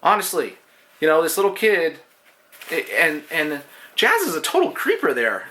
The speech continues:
And he's like, you know, Why not? It's a nice day and you're on holiday. Why don't you get in, little boy?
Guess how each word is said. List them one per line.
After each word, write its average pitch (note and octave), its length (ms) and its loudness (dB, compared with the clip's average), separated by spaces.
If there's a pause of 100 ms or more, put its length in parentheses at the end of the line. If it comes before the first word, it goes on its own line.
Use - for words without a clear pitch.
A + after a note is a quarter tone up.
And D3 400 0
he's D#3 160 -2
like, C#3+ 320 2
you F#3 60 -6
know, D3 140 2
Why E3+ 200 0
not? B3+ 300 0
It's - 140 -10
a C3 60 -6
nice F#3 280 0
day G#3+ 280 2
and D3 80 -4
you're C#3 140 0
on D3+ 120 2
holiday. E3 500 2
Why B2+ 240 -2
don't F#3 220 0
you G3+ 80 -4
get G#3 200 2
in, C#4+ 180 -2
little C#3 180 0
boy? D#3 460 2